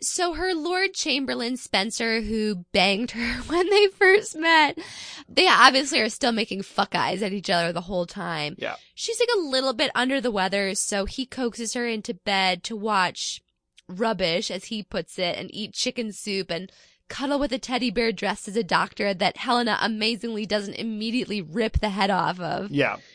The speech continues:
Speaker 1: She actually cuddles with it, which just goes to show another person who really should have been a bad guy <laughs> on this show, who is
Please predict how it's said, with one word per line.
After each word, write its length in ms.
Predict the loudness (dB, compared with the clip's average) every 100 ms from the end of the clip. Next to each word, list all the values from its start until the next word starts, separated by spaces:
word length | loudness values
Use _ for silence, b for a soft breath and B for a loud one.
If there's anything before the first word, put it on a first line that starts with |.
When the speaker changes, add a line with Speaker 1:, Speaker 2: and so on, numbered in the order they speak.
| b
Speaker 1:
She 180 | 0
actually 260 | 2 2 -4
cuddles 440 | -2 2 2 2
with 160 | 0 0
it, 140 | 0
which 160 | 0 -2
just 160 | -4 0
goes 240 | 0 0
to 60 | -4
show 460 | 2 4 4 2 -4 b b b b
another 380 | 0 4 6 4
person 300 | 2 0 0
who 160 | 0 0
really 260 | 2 2
should 180 | 2 -2
have 60 | 0
been 80 | 0
a 160 | -2 -6 -2
bad 420 | 4 6 6 4
guy 240 | 4 4
<laughs> 100 | 4
on 100 | 0
this 160 | -6 -6 -4
show, 520 | -2 0 2 0 0
who 140 | -4 -6
is 180 | -8